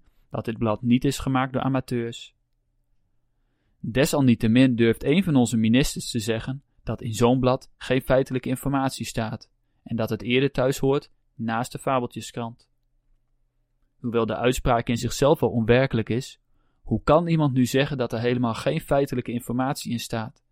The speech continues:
Getuigt deze opmerking ook van diepe minachting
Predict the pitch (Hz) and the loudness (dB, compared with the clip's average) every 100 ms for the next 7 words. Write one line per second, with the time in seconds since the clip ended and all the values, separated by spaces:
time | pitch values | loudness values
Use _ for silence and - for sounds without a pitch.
0 | _ _ _ _ _ - - 123 127 - | _ _ _ _ _ -18 -8 0 0 2
1 | 123 120 123 139 143 131 - 120 147 170 | 0 0 0 -2 0 -2 -2 -4 -2 -2
2 | - 113 123 175 151 139 160 131 123 - | -2 -2 -2 0 0 0 -2 -2 -6 -6
3 | 120 | -10